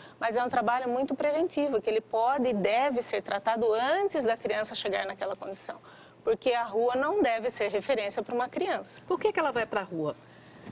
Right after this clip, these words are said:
Speaker 1: Por vários motivos. O principal é porque ela não tem mais nenhum sentido na escola, por exemplo. Então, das cento e oitenta crianças que nós identificamos, oitenta por cento ou ela está evadida,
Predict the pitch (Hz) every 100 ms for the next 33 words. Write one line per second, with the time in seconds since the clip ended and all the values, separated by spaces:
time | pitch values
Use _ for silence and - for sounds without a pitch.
0 | - - 339 370 370 339 339 370 - 214
1 | 202 220 226 285 285 285 277 269 302 302
2 | 302 - 311 311 302 302 302 339 330 294
3 | 269 262 233 254 285 - 370 370 - 254
4 | 247 285 - - - 240 254 294 - 240
5 | 220 226 247 254 285 277 156 - - 214
6 | 240 240 247 220 - - - - - -
7 | 285 320 339 330 - 254 233 233 214 202
8 | 185 - 190 208 202 208 196 190 190 -
9 | 196 247 254 330 190 - - - - 226
10 | 226 269 311 302 277 - 254 277 285 277
11 | 302 277 254 - 214 196 185 196 247 269
12 | 349